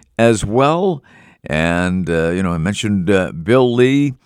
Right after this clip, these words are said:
and, uh, Rico Petrocelli was there, Red Sox Hall of Famer, who famously caught that final out on October first, nineteen sixty-seven, when the Red Sox, uh, went to the World Series for the first time in twenty-one years.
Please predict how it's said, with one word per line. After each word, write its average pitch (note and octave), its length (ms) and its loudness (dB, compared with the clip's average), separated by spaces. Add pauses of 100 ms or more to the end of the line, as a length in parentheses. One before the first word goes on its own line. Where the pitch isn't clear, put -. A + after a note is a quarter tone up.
(540)
and, E2+ 400 -2
uh, D#2 80 -4
Rico C3 360 2
Petrocelli C#3+ 800 -2
was B2 180 0
there, B2+ 340 2
Red A2+ 220 0
Sox B2 400 0
Hall B2 260 2
of A#2+ 140 -2
Famer, B2+ 460 -2 (720)
who E2+ 140 -6
famously A#2+ 760 0 (360)
caught B2 300 -2
that A2 260 0
final B2 480 -2
out C3 400 2
on G2+ 160 -4
October A2 540 0
first, A#2 420 -2
nineteen A#2 440 -4
sixty-seven, A2+ 840 -4
when F2 120 -6
the F2 60 -4
Red F#2+ 180 -4
Sox, G2+ 480 -4 (580)
uh, B1+ 80 -4
went G#2+ 220 0
to A2 80 0
the G#2+ 80 4
World A2+ 300 2
Series A#2 360 0
for G2 120 -8
the F2 100 -6
first A2 300 -6
time A2 280 -2
in G2+ 60 -6
twenty-one G#2 500 -2
years. G#2 400 -2